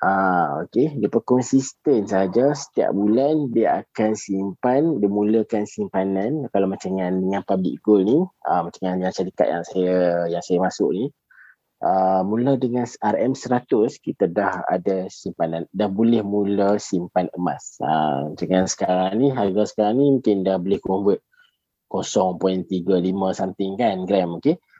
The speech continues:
So, ah, daripada situ, dia orang mula sedikit,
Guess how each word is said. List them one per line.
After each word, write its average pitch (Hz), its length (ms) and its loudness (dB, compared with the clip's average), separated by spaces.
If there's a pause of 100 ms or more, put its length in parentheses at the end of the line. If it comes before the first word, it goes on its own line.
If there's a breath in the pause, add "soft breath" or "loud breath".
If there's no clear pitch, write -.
(120)
So, 147 400 0 (320)
ah, 95 240 4
daripada 127 400 4
situ, 143 480 0 (160)
dia 92 240 4
orang 95 160 -2
mula 92 240 2
sedikit, 85 560 -2